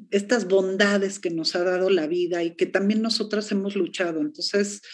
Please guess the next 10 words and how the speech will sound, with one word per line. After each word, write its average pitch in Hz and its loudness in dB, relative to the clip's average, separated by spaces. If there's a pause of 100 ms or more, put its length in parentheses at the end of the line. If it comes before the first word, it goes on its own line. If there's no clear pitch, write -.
(320)
eh, 190 2
¿cómo, 262 6
cómo 285 6 (160)
dejar 214 2
que 233 4
fluyan 208 2 (260)
y 196 4
hacerte 202 2
este 202 0
autorreconocimiento? 160 -2